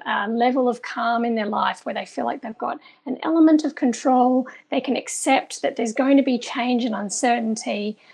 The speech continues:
they can maintain focus under pressure. When we have all of those things set up, then performance can sit at, sit at its peak, or an athlete has a greater chance to perform at their peak. When an athlete is constantly under stress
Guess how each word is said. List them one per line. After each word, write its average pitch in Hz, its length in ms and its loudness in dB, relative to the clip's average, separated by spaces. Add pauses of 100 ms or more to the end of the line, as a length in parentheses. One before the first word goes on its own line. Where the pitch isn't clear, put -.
they 226 140 -4
can 233 180 0
maintain 277 600 2
focus 254 640 0 (120)
under 240 200 -2
pressure. - 640 -4 (520)
When 254 240 4
we 247 100 4
have 285 400 -2
all 311 140 2
of 269 120 -2
those 240 260 2
things 233 360 -4
set 208 180 -6
up, 185 280 -2 (160)
then 226 460 -2
performance 247 760 2
can 247 200 -4
sit 220 260 -4
at, - 140 -6 (140)
sit - 380 -2
at 220 120 -2
its - 240 -8
peak, - 380 -8
or 240 140 -2
an 226 60 2
athlete 226 340 0
has 247 180 0
a 254 40 2
greater 226 280 2
chance 311 520 -2
to - 100 -8
perform 233 400 -6
at 277 100 -8
their - 160 -10
peak. - 480 -10 (260)
When 247 160 4
an 247 140 4
athlete 294 540 2
is 247 300 0
constantly 254 880 -2 (220)
under 233 260 2
stress - 680 -4